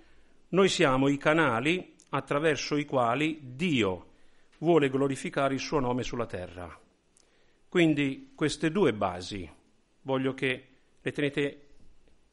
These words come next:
impresse nel vostro cuore per tutta la durata della predicazione, ricordandovi sempre, anzi ricordandoci sempre,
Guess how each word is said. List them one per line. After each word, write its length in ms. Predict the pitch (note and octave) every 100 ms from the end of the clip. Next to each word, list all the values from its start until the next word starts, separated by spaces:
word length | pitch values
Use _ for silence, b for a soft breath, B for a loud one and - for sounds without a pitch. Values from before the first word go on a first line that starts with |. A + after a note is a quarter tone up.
| _
impresse 640 | F3+ F3 E3+ F3 C3+ - A#2
nel 140 | A2
vostro 380 | A2 G#2 - G#2
cuore 280 | A2+ G#2 A2
per 220 | - B2+
tutta 280 | G3 E3+ D3+
la 80 |
durata 340 | B2 B2 A#2 A2+
della 220 | G#2+ G#2+
predicazione, 760 | - G#2 G#2+ G#2+ - G#2+ G2 G#2+
ricordandovi 680 | A#2+ C3+ C#3 D3+ D#3 D#3
sempre, 640 | D3+ E3+ A#2+ G#2+ G2+ F#2 - b b b b b b
anzi 240 | - A2+ A#2+
ricordandoci 760 | A2+ B2 B2+ C3 A2+ G#2 -
sempre, 640 | - G2+ F2+ F2 - -